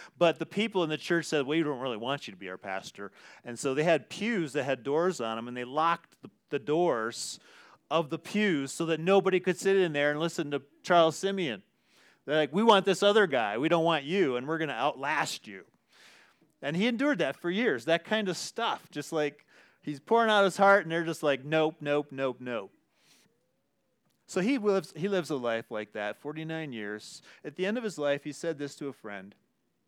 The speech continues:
"My dear brother, we must not mind a little suffering for Christ's sake.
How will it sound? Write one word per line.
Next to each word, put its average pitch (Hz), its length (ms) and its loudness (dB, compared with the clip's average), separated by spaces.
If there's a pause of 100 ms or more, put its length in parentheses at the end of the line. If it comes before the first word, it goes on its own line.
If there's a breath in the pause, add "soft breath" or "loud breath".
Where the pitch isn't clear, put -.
(1000 loud breath)
"My 160 300 2
dear 208 240 4
brother, 113 440 -2 (2250)
we 170 200 0
must 196 320 4
not 185 240 -2
mind 131 540 -4 (680)
a 143 60 -6
little 147 240 -6
suffering 120 640 -8 (720)
for 131 160 -12
Christ's - 440 -6
sake. 113 340 -14